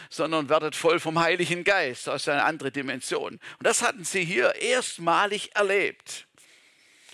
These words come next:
Und Jesus, er sagte ja, habe ich vorher gelesen, ihr werdet mit Heiligem Geist getauft werden.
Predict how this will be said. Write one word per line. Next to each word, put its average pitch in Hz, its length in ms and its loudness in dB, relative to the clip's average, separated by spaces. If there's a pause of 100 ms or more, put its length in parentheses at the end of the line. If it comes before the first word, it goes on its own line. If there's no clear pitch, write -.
(1120)
Und 151 240 2
Jesus, 185 440 -2
er 165 180 2
sagte - 480 -2
ja, 151 260 4 (140)
habe 156 140 -4
ich - 100 -8
vorher 160 260 2
gelesen, 165 600 -2 (240)
ihr 233 260 4
werdet 190 360 0
mit - 300 -4
Heiligem 185 640 -2
Geist 165 460 0
getauft 185 920 -2
werden. 104 680 -2